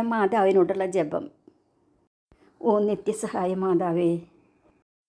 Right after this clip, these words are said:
നിർഭാഗ്യ പാപിയായ ഞാൻ ഇതാ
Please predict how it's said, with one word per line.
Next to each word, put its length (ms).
നിർഭാഗ്യ 600
പാപിയായ 680
ഞാൻ 240
ഇതാ 320